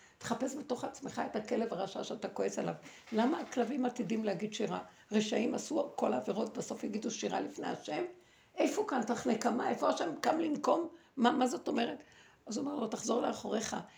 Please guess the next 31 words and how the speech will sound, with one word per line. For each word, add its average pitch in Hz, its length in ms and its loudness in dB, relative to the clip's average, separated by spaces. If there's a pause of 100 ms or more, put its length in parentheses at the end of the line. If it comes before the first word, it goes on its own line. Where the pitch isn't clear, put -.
(240)
אתה 233 200 0
הרשע 294 400 0
הזה 180 180 -2
בתוכך, 165 460 -6 (120)
אתה 226 120 -4
כלב, 208 380 -2 (140)
אתה 208 100 -2
לא 233 140 2
שם - 240 0
לב 233 180 0
אפילו. 233 300 -6 (240)
אתה - 80 0
מכוסה 247 580 0
ואתה - 200 -2
לא 190 100 2
יודע. 208 380 6 (560)
ואתה 208 140 2
חושב - 200 2
שזה 214 280 2
הם 233 180 4
בחוץ. - 440 0 (300)
אז - 140 0
שיבוא 214 260 8
יום 262 200 10
הדין, 262 300 8
יגלו, 233 460 8 (160)
יפתחו - 340 4
את - 100 4
הפתוח, 214 640 2 (100)
את 214 100 -2
הסתום, 226 540 2